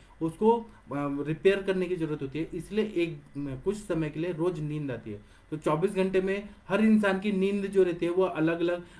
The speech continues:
अम, अ, time की रहती है। किसी को आठ घंटे नींद आती है, किसी को छः घंटे नींद आती है, किसी को सात घंटे नींद आती है। तो इसके बारे में अपने, अ, वाग्भटाचार्य जी क्या बताते हैं वो मैं आप लोगों को बताऊंगा। ये बताते हैं वाग्भटाचार्य जी,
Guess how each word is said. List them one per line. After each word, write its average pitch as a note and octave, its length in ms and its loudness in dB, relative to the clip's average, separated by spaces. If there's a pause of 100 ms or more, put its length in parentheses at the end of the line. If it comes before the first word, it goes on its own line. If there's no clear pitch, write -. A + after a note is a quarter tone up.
(120)
अम, C3+ 200 -4
अ, C3+ 120 -6
time D3+ 300 -2
की D#3+ 80 -4
रहती D3+ 220 -4
है। C#3+ 60 -4
किसी D#3 220 -4
को E3+ 60 -2
आठ D#3 280 -2
घंटे D#3+ 240 -2
नींद D3+ 220 -2
आती C#3 160 -4
है, C#3 60 -4
किसी C#3 200 -10
को C#3+ 100 -6
छः D#3 220 -4
घंटे D3 260 -4
नींद C#3 200 -6
आती B2+ 140 -8
है, B2+ 40 -12
किसी C3 180 -10
को C#3 80 -8
सात C#3 280 -10
घंटे C3 240 -8
नींद B2+ 180 -12
आती A#2 200 -10
है। A#2 80 -12 (300)
तो G#3+ 500 0 (160)
इसके F#3 280 2
बारे G#3+ 200 2
में A3 140 2
अपने, F3+ 320 -6
अ, G#3 180 0 (760)
वाग्भटाचार्य F#3 720 0
जी E3 160 -4
क्या F3+ 240 0
बताते E3+ 360 -2
हैं D#3+ 60 0
वो D#3 120 -4
मैं D3+ 120 -6
आप B2 140 -10
लोगों A#2+ 140 -10
को A#2 140 -18
बताऊंगा। G#2+ 260 -16 (420)
ये G3+ 80 6
बताते G3 400 2
हैं F#3+ 100 0
वाग्भटाचार्य E3+ 720 -2
जी, F#3 200 -4